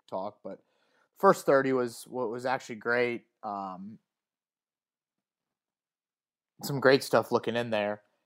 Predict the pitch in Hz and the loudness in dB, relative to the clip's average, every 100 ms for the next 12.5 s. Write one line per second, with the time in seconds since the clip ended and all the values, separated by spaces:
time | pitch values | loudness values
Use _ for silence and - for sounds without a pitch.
0 | _ _ - 113 107 107 104 104 101 101 | _ _ -8 -4 -4 -4 -2 -2 -2 -6
1 | 104 110 _ _ _ _ _ _ _ _ | -8 -16 _ _ _ _ _ _ _ _
2 | _ _ _ _ _ _ _ _ _ _ | _ _ _ _ _ _ _ _ _ _
3 | _ _ _ _ _ _ _ - 127 - | _ _ _ _ _ _ _ -6 -6 -10
4 | - 175 170 151 139 131 - - _ _ | -4 4 6 6 6 2 -2 -12 _ _
5 | _ 127 123 139 139 - 151 - 156 143 | _ -10 -4 -4 -4 -2 -4 0 0 0
6 | 135 120 117 113 143 127 - 131 117 110 | -2 -6 -8 -4 -2 -2 -4 -4 -2 -4
7 | 120 127 131 120 107 110 - - _ _ | -8 -6 -4 -2 -4 -6 -16 -20 _ _
8 | _ _ _ _ _ _ _ _ _ _ | _ _ _ _ _ _ _ _ _ _
9 | _ _ _ _ _ _ - 131 131 123 | _ _ _ _ _ _ -18 2 4 6
10 | 117 - 120 120 - 160 135 113 - 143 | 2 0 -4 -4 0 -2 0 -6 0 4
11 | 139 127 101 - - 139 151 117 78 - | 4 2 -6 -12 -6 0 0 0 -4 -14
12 | - - 95 76 | -16 -14 -14 -14